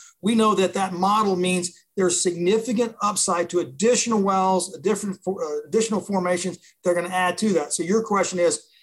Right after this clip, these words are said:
is it gonna go to twenty-seven percent, then tail off and go, go negative? How long will it last? The reality is we wanna make, if we can, a hundred percent cash on cash return on our money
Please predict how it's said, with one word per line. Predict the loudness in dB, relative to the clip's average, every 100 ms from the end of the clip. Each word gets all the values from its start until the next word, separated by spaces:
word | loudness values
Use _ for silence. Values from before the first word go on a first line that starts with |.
| _ _
is | 0
it | 2
gonna | 2 4
go | 4
to | 2
twenty-seven | 2 0 2 2 0
percent, | 0 -2 -2
then | -2
tail | -2 0 2
off | 2 0
and | -2
go, | -2 -2 -8 -4
go | -4 -2
negative? | -2 0 2 2 2 0 -8 _ _
How | -4 0
long | 0 2 2
will | 0
it | -2
last? | -2 -2 -2 -4 -6 _ _ _ _ -2
The | 2
reality | 2 4 4 2 2
is | 0
we | 0 0
wanna | 2 2
make, | 2 0 -2 -8 _ _ -4
if | 0
we | -2
can, | -2 -2 -2 -2
a | -2
hundred | -4 0 0 0 0
percent | -2 0 -2 -4 -6
cash | -2 -2 -2
on | -4
cash | -2 -4 -4
return | -8 -6 -4 -4
on | -6
our | -6
money | -6 -6 -8